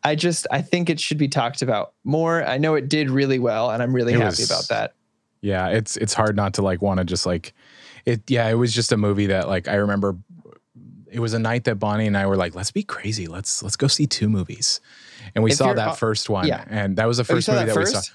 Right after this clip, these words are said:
Speaker 2: We saw that first, and we had some time before our next movie, and we were gonna go get dinner. And we were just sitting there walking to the restaurant going, "That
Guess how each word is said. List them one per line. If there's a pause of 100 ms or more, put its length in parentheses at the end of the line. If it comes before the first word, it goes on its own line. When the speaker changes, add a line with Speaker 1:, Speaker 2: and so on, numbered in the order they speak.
Speaker 2:
We
saw
that
first,
and
we
had
some
time
before
our
next
movie,
and
we
were
gonna
go
get
dinner. (960)
And
we
were
just
sitting
there
walking
to
the
restaurant
going, (1500)
"That